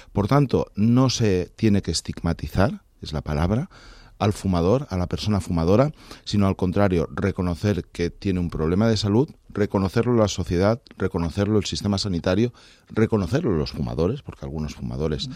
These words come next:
Speaker 1: también lo niegan, todo hay que decirlo, y a partir de ahí se puede trabajar muy bien para conseguir uno de los objetivos de, de, del control del tabaquismo, que es que las personas fumadoras, evidentemente, lo dejen. Una de las partes, porque hay otras.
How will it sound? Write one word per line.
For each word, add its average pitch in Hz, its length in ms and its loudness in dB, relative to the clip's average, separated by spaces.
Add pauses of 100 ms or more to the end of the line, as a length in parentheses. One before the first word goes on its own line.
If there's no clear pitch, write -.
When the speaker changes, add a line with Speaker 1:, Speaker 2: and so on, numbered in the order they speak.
(200)
Speaker 1:
también 85 380 0
lo 107 80 2
niegan, 113 380 0
todo 78 180 -2
hay 78 80 0
que 98 100 0
decirlo, 107 380 -2 (240)
y 101 120 0
a 104 100 2
partir 113 360 0
de 113 80 2
ahí 98 140 2
se 104 120 -4
puede 92 200 0
trabajar 85 400 -4
muy 92 160 0
bien 101 200 4 (280)
para 82 180 0
conseguir 82 560 -2
uno 82 220 -4
de 80 100 0
los 80 180 -4
objetivos 90 520 -2
de, 76 180 -4 (500)
de, 80 320 -4
del 73 600 -4
control 87 360 0
del 87 140 0
tabaquismo, 117 640 2
que 85 280 2
es - 180 -2 (280)
que 78 120 -2
las 67 140 -4
personas 80 460 -4
fumadoras, 92 640 0
evidentemente, 71 640 -2
lo 85 100 2
dejen. 80 320 -2 (160)
Una 123 220 4
de 76 80 0
las 67 120 -4
partes, - 300 -10
porque - 220 -10
hay 76 100 0
otras. - 380 -8